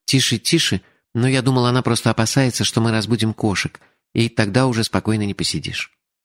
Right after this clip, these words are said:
"А потом я увидел всю эту компанию в окне", сказал Мелифара. "Трики мне помахал, я зашел, подождал их в гостиной, понял, что спускаться никто не собирается, и отправился к ним сам. Захожу, а тут Миломори говорит:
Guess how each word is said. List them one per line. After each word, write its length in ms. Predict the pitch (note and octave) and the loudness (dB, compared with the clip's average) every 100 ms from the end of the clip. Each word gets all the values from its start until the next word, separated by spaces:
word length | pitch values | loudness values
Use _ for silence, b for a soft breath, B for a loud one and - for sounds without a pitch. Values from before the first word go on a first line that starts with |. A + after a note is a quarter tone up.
| _ _ _ _ - | _ _ _ _ -4
"А 120 | D3 | 0
потом 340 | C#3 G3 A#3+ | 0 2 2
я 240 | G#3 F#3 F3 | 2 2 2
увидел 320 | E3 D#3+ D#3+ | 2 2 2
всю 180 | - D#3 | 2 2
эту 120 | C3+ | 2
компанию 480 | D3 C#3+ C#3 C3+ B2+ | 0 0 0 0 0
в 60 | A#2+ | 0
окне", 420 | C3 B2 A#2+ G2+ - - | 0 0 -2 -2 -8 -10
сказал 360 | - G#2 G2 | -2 0 0
Мелифара. 540 | F#2 F#2 - F2 D#2+ - b b - | 0 -2 -2 -4 -4 -8 b b 0
"Трики 320 | A#3 A3 F3+ | 2 2 2
мне 180 | E3+ G3+ | 2 2
помахал, 520 | D3 C#3+ - G3+ F#3 | 0 0 0 0 0
я 160 | D#3 C3 | 0 2
зашел, 400 | B2+ - F#3+ F3+ | 0 2 2 2
подождал 500 | C#3+ C3+ B2 E3+ D3 | 2 2 2 2 2
их 80 | |
в 60 | A#2 | 2
гостиной, 540 | C3 C#3 - G3+ E3+ | 0 0 0 2 2
понял, 280 | C3 F3+ D#3 | 2 2 2
что 160 | B2+ C#3 | 0 0
спускаться 500 | - D3 E3 - C3+ | 0 0 0 0 -2
никто 200 | C3 D3 | 0 0
не 100 | A#2+ | 0
собирается, 640 | A2+ B2+ G3 G3+ C#3 - B B B | 0 0 0 0 0 0 B B B
и 160 | G3+ A3 | 0 0
отправился 560 | E3+ - F#3+ G3 - | 0 0 0 0 0
к 80 | D#3 | 0
ним 180 | F3 C#3 | 0 0
сам. 320 | - G#2+ F#2 b b b - | 0 -2 -2 b b b 0
Захожу, 640 | D3 - - G3 A#3+ - b b | 0 2 0 2 0 -2 b b
а 160 | - C3+ | -2 0
тут 260 | A#3 B3+ - | 0 -2 0
Миломори 580 | C#3+ C#3+ D#3 G#3 F#3+ | 0 0 0 0 0
говорит: 540 | D3 C#3+ C#3 C#3 A#2 | 2 0 2 0 -2